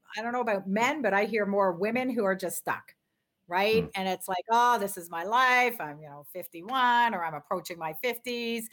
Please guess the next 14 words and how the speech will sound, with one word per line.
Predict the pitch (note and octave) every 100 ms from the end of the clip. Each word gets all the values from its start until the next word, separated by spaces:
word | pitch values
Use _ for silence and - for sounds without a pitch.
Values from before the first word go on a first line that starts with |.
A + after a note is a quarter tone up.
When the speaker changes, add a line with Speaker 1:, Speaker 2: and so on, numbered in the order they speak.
| - - - -
Speaker 1:
You | G3+
know, | G3
and | G#3
it | G#3+
can | - G#3+
be | G3
anybody | G3+ F#3+ F3+
approaching | D3+ G3+ F#3+ F#3
their | E3
fifties | D#3 E3 - F3 E3
or | F#3+
in | A#3
their | D3+
fifties, | - D#3+ F#3 G#3+